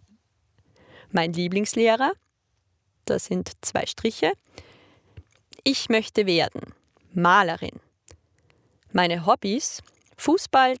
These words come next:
Tennis, Volleyball, Radfahren, Schwimmen. Also das dürfte ich eins zu eins von jemand anderen abgeschrieben haben. Meine liebste Farbe, grün und weiß.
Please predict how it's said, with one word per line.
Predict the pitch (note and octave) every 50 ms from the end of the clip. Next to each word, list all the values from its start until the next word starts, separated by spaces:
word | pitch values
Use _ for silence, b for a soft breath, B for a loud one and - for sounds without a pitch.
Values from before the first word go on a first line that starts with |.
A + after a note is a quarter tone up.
| _
Tennis, | _ - A3+ G#3 G#3+ A3 A3 A3+ G#3+ - - -
Volleyball, | - F3 E3+ D#3+ E3+ F3+ - - F3+ F3 F3 E3+ -
Radfahren, | - - - - - - - - F3 E3+ E3 - -
Schwimmen. | - - - - - E3+ D#3+ F#3 G3+ G#3 F#3+ D#3+ - - - - B B B B B B B B B B B B B -
Also | F#3 E3 -
das | F3 F#3 F3+ - -
dürfte | - F3 - - -
ich | - - -
eins | - - - - - -
zu | - -
eins | G#2 G2+ F#2 F#2 -
von | - B1+ B1
jemand | - - - - - -
anderen | - - F#3+ A3 C4 C#4+ E4 D4+
abgeschrieben | D4+ C#4 - - D4+ - - D4+ C#4+ C#4+ C#4+
haben. | D4 C4+ C4+ C#4+ C#4+ b b b b b b b b b b b b b b b _ _ _
Meine | G#3 F#3+ F#3 F3+ F3+ F3+ F3+ F3+ - _
liebste | - F#3+ F#3+ G#3+ A3+ - - - - F3 F3
Farbe, | - - - F#3 E3+ - - - - A3 B3+ E4+ - _ - _ _ _ _ _ _ _ _ - _
grün | - G#3 G3 A3 A#3 B3+ C4+ C4 - _
und | F#3+ F#3+ G#3 - D#3+ D#3+ -
weiß. | D#3+ - - - - - - - - - -